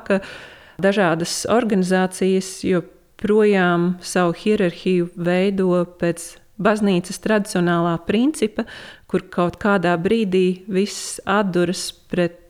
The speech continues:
argumentu, jo tas tā vienkārši ir un tāda ir tradīcija. Nemeklējot iemeslus, neiztaujājot,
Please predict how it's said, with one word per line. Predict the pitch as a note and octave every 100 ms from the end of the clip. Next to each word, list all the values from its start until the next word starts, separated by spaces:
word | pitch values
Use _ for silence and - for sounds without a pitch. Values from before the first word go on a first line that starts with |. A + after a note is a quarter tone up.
| F3+
argumentu, | E3 - G#3+ B3 A3 F#3+ F3+ F#3+ G#3
jo | - F#3+
tas | A3
tā | - F#3+
vienkārši | F3 G3+ G3 E3+ E3 -
ir | A3+ B3+
un | F3 F3
tāda | G3+ F3+ E3
ir | -
tradīcija. | G3 F#3 F3 E3 - F3+ F#3+ - - - -
Nemeklējot | F#3+ G#3 F#3+ F#3+ F3 E3+ E3+ - -
iemeslus, | G3 B3+ C#4 C4+ F#3 -
neiztaujājot, | G#3+ G#3 - F3 F3 F3 F3+ F3 F3